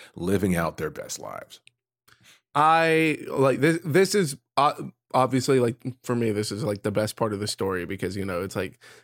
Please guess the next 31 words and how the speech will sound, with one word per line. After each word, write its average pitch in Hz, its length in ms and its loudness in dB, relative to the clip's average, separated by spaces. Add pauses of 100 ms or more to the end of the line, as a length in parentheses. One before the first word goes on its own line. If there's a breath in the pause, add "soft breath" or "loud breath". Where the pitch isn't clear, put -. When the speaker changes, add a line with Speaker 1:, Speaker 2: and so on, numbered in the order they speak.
(140)
Speaker 2:
uh, 113 280 2
so - 260 2
many 165 240 4
of, 147 100 4
like, 123 140 2
these 120 240 0
kind 123 420 0
of 113 280 0 (240)
more, 120 920 2
I 120 60 -2
guess, 120 180 0
comedic 113 540 -2
relief 104 360 -4
characters, 131 600 -2 (120)
Speaker 1:
Mm-hmm. 147 120 -10 (140)
Speaker 2:
for 135 120 2
lack 123 240 0
of 135 100 -2
a 127 60 -2
better 135 240 2
term, 156 360 -2 (540 loud breath)
uh, 120 200 4
like, 110 260 0
you 135 180 -2
just 180 220 0
kinda 247 220 4
want 233 220 2
them 226 120 2
to 226 80 2
be 226 140 0
happy. - 480 -2